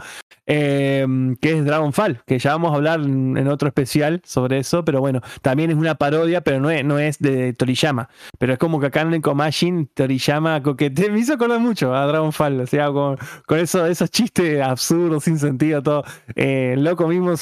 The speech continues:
para mí se fumó algo y, bueno, dibujó eso y le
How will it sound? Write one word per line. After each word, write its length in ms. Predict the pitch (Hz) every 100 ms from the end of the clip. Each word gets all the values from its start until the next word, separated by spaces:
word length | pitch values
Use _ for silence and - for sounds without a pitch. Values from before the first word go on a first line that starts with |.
| -
para 180 | - 151
mí 80 | 165
se 160 | - 160
fumó 340 | 160 156 156
algo 280 | 165 180 180
y, 200 | 156 131
bueno, 240 | 131 127
dibujó 480 | 127 135 143 156 147
eso 300 | 139 127 151
y 80 | 135
le 260 | 120 151